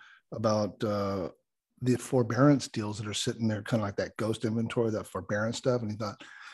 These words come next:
he asked me, like, "Well, what do you think? Is, is that gonna come? Is that gonna be like R E Os?" And I was like, "They're worth more now than they were when the guys, pe-,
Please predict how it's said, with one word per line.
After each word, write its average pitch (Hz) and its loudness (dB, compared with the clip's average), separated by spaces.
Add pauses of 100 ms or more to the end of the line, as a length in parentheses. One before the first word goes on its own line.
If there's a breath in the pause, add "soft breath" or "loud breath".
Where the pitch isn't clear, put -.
(120)
he 147 6
asked 151 6
me, 123 4
like, 117 -2
"Well, 127 4
what 131 4
do 139 4
you 143 4
think? 143 2
Is, 107 -6 (120)
is 117 2
that 117 2
gonna 120 4
come? 120 2
Is 110 2
that 110 -4
gonna 113 0
be 110 -2
like 101 -6
R 117 2
E 110 2
Os?" 120 0
And 110 0
I - 0
was 110 -4
like, 101 -6 (440 loud breath)
"They're 147 8
worth 170 4
more 170 10
now 165 8
than 160 6
they 156 6
were 165 6
when 160 4
the 156 0
guys, 156 2
pe-, - -8